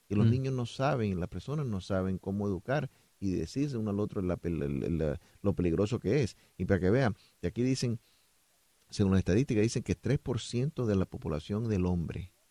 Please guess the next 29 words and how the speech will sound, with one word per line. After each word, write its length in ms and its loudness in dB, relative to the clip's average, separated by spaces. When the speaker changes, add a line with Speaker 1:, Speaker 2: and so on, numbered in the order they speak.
Speaker 1:
tres 180 0
por 240 -8
ciento 440 -10
de 80 -8
los 180 -12
hombres 380 -6
están 460 -2
exi-, 340 -6
eh, 260 -2
eh, 200 0
reciben 580 -6
algún 260 -2
tipo, 320 -6
eh, 300 -6
de 100 -4
excitación 1000 -6
en 140 2
lo 60 2
que 120 -2
viene 180 4
siendo 260 0
el 80 4
estímulo 640 0
pedófilo. 520 0
Tres 240 -2
por 260 -6
ciento 580 -6
del 160 -4
hombre 260 -6